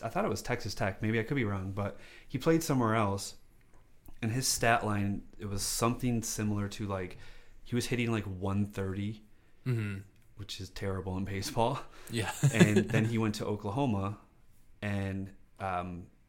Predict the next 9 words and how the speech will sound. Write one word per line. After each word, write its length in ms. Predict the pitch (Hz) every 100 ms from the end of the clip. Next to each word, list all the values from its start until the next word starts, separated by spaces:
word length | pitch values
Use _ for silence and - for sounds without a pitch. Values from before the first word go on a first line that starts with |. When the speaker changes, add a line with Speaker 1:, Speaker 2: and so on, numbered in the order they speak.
| - - - - -
Speaker 1:
his 180 | 113 -
first 300 | 120 104 -
season 320 | 110 107 104
playing 380 | - 113 107 101
hit, 200 | 104 -
like, 200 | 98 95
three 400 | - - 104 107
nineteen, 640 | 101 101 - - 101 101
like, 240 | 98 92